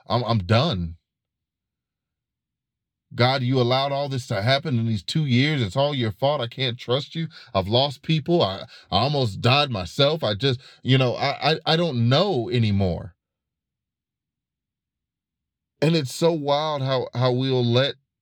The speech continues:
things and distractions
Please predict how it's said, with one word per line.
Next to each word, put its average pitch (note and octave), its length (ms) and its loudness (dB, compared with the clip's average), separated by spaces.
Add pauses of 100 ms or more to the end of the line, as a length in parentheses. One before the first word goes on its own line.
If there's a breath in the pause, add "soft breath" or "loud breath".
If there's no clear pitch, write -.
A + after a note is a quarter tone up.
(260)
things A2 840 -4 (1900)
and G#2+ 440 -2
distractions A#2 1120 -4